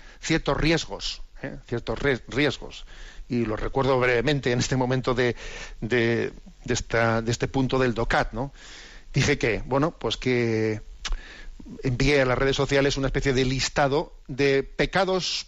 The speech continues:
digamos, capitales para los que es más proclive, más proclive una red social u otra, ¿no? Y, eh, son siete los pecados capitales, pero bueno, aquí hablemos de ocho pecados digitales.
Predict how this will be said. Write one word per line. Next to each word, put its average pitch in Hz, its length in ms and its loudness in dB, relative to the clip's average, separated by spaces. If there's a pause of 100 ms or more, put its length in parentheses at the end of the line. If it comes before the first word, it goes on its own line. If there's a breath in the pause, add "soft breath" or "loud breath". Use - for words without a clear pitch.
digamos, 165 460 0
capitales 170 920 2 (800 loud breath)
para 139 200 2
los 135 180 2
que 170 100 2
es 156 120 0
más 156 240 0
proclive, 156 840 2
más 117 180 -4
proclive 139 540 0
una 143 200 2
red 135 200 2
social 143 580 2
u 123 80 0
otra, 107 300 0
¿no? 151 220 -2 (680 loud breath)
Y, 98 220 -8
eh, 101 140 -6
son 127 200 -2
siete 135 220 0
los 123 100 0
pecados 117 320 0
capitales, 143 460 2
pero 127 120 2
bueno, 131 140 4
aquí 139 240 2
hablemos 143 340 2
de 143 200 4
ocho 135 340 0
pecados 127 460 0
digitales. 117 840 -2